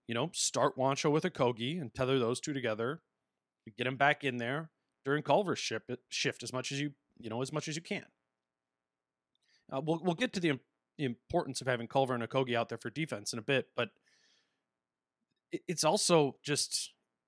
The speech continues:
im-, important to acknowledge that the defense is just gonna kinda, or the offense is just gonna die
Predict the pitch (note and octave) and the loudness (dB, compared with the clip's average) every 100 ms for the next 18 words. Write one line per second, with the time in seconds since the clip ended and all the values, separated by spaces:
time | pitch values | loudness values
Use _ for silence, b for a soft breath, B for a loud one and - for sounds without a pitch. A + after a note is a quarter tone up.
0 | - C#3+ - D3 B2 F3+ A3+ D3 - B2+ | -4 -4 -4 -10 -2 2 2 0 -6 -8
1 | - _ _ _ - C#3+ B2+ G3 G3+ C3 | -10 _ _ _ -6 -2 6 8 8 4
2 | C3 - F#3 G3+ - C3 C3+ C#3+ C3 D#3 | -6 -2 0 0 -2 -4 -4 -4 -2 -2
3 | G#2+ - - C3 D3 C3+ A#2+ G#2 - B2 | -2 -4 -2 2 8 8 8 -4 -4 -4
4 | C3+ D3+ A2+ - B2+ D3+ G2+ G2 | -4 -4 -6 4 8 8 8 0